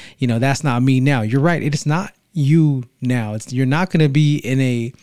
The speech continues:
teen age, you know, in a teen youth ministry right now. You have your own ministry, whether it's singles ministry, whether your vocation is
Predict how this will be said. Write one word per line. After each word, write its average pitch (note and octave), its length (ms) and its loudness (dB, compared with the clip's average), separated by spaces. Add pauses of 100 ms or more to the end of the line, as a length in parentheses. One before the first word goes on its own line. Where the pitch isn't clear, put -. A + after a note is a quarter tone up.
(300)
teen C#3+ 640 2
age, C#3 380 -2
you C#3+ 100 0
know, B2+ 80 2
in A#2+ 120 0
a B2 60 0
teen D3+ 400 2
youth C#3+ 240 2
ministry C3+ 460 2
right A#2+ 240 -2
now. A2 300 -4 (440)
You C#3 220 2
have C#3+ 240 0
your D3 140 0
own F3 200 2
ministry, B2 560 -2 (540)
whether B2 300 -2
it's A#2 120 -4
singles D#3 400 2
ministry, D3+ 640 0
whether C3 220 -2
your B2+ 140 2
vocation B2 520 0
is A#2+ 280 -2